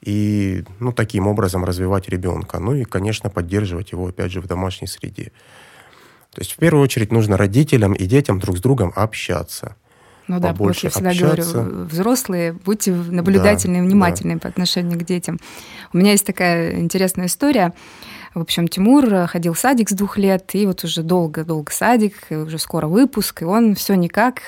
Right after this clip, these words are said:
Speaker 2: э, не мог участвовать ни в каких постановках и в сценках, он прям это отрицал, он не хотел. Я купила игру, он еще тогда плохо читал, ему там четыре-пять лет было.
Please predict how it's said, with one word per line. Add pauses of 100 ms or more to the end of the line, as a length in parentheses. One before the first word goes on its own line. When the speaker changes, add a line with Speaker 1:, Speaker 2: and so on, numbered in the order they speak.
Speaker 2:
э,
не
мог
участвовать
ни
в
каких
постановках
и
в
сценках,
он
прям
это
отрицал,
он
не
хотел. (720)
Я
купила
игру, (320)
он
еще
тогда
плохо
читал,
ему
там
четыре-пять
лет
было.